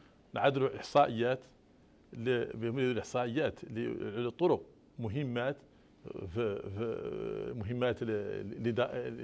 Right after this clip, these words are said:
هذه الإدارات كاملة كيف إدارة، كيف إدارة، آه، الترافو public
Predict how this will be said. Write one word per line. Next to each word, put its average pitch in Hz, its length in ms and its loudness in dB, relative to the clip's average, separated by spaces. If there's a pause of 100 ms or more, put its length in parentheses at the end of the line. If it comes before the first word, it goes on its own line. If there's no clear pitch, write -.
(240)
هذه 107 140 0
الإدارات 110 500 4
كاملة 107 360 0
كيف 107 220 -6
إدارة، 95 600 -2 (560)
كيف 95 100 -6
إدارة، 98 320 2 (100)
آه، - 920 -4
الترافو 107 500 0
public 104 340 -4